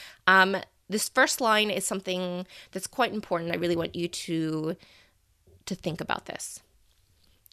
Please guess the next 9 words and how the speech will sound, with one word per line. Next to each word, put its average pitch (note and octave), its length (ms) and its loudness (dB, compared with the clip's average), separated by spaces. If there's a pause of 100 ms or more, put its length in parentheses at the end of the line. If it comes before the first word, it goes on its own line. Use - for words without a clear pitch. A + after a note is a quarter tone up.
(240)
"Clutter - 580 -2 (100)
is - 180 -6
what G#3 180 0
happens - 640 -4 (260)
when G3 240 0
you C4+ 120 2
spend - 480 0 (160)
too D#4 380 0
long G3+ 460 2